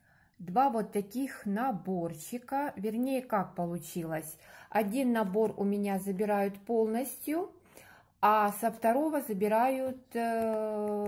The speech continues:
вот эту водичку, спрей в объеме десять миллилитров. Это Today. Значит, сюда входит лосьон для тела, крем для рук и, э, тво-, э, парфюмированная вода в объеме десять миллилитров.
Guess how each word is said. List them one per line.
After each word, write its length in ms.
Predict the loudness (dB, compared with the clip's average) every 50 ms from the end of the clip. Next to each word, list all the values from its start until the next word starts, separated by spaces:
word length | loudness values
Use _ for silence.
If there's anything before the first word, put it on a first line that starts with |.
| -2 -4 -4
вот 160 | -6 -6 -4
эту 640 | -6 -6 -4 -4 -4 -2 -2 -2 -2 -2 -2 -2 -2
водичку, 560 | -2 -2 -2 -2 -4 -6 -6 -10 -12 -12 -12
спрей 480 | -12 -12 -8 -4 -2 -2 -2 -4 -6 -12 -8
в 80 | -4 -4
объеме 360 | -2 -2 -2 -2 -2 -2 -2
десять 320 | -2 -4 -4 -4 -4 -4
миллилитров. 720 | -4 -4 -4 -4 -4 -6 -6 -6 -8 -8 -8 -8 -8 -8 -6 -6
Это 420 | -6 -6 -4 -2 -2 -2 -2 -6 -8
Today. 560 | -6 -6 -4 -2 -2 -2 0 0 -2 -4 -6 -10 -16 -20 -20 -20 -20 -20 -20 -20 -20 -16 -10 -4
Значит, 420 | -2 0 0 0 -2 -4 -6 -4
сюда 300 | -4 -2 2 4 4 4
входит 720 | 4 0 -4 0 0 0 0 0 -2 -4 -4 -4 -4 -2 -2 -2 0
лосьон 480 | 0 0 0 0 -2 -2 -2 0 0 0
для 200 | -2 -2 -4 -6
тела, 540 | -6 -6 -6 -2 -2 0 0 0 -2 -4 -4 -4
крем 280 | -2 -2 0 0 0 -2
для 260 | -2 -2 0 0 0
рук 220 | -2 -4 -6 -6 -10 -12 -10
и, 300 | -6 -4 -4 -4 -4 -6 -8 -18 -20 -20 -18 -10 -4
э, 560 | -2 0 2 2 0 0 -2 -2 -4 -6 -6 -4
тво-, 180 | -2 0 0 0
э, 100 | 0 -2
парфюмированная 840 | -2 -2 -2 -2 -2 0 0 0 0 0 0 -2 0 -2 -2 -2 -2
вода 260 | -2 0 2 0 2
в 80 | 2
объеме 340 | 0 -2 -2 -2 -2 -2 -2
десять 380 | -4 -4 -4 -6 -6 -6 -6 -4
миллилитров. 720 | -2 -2 -2 -2 -4 -4 -4 -6 -8 -8 -6 -6 -6 -8